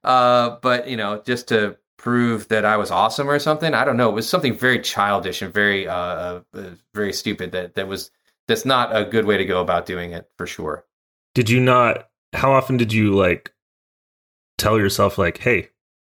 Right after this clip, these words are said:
Speaker 2: you're doing pretty good here. Like, hey, you're principal of the Atlanta Symphony.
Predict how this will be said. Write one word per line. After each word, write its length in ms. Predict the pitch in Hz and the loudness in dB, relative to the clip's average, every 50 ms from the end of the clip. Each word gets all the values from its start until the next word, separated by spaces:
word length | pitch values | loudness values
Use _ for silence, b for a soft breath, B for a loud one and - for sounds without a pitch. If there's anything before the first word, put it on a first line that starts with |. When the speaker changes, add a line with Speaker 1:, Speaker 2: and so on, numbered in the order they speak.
| _ _ - | _ _ -6
Speaker 2:
you're 100 | 98 98 | -2 0
doing 160 | 107 151 156 | 2 2 2
pretty 180 | 147 - 107 98 | 2 2 2 2
good 180 | 92 - 127 131 | 4 2 2 2
here. 240 | - 85 82 - _ _ _ _ _ - | 2 0 0 -2 _ _ _ _ _ -6
Like, 300 | - 90 90 85 - - - | -4 -2 -2 -4 -6 -6 -2
hey, 140 | - 117 123 | 0 2 2
you're 120 | 95 95 - | 4 2 2
principal 380 | - - 127 131 - - - | 0 0 -2 -2 0 0 0
of 60 | 110 104 | 2 2
the 80 | 98 | 2
Atlanta 260 | 101 117 101 98 95 | 2 4 4 2 2
Symphony. 460 | 101 - 117 110 - 90 87 90 - | 2 0 -2 -2 -2 -4 -4 -4 -6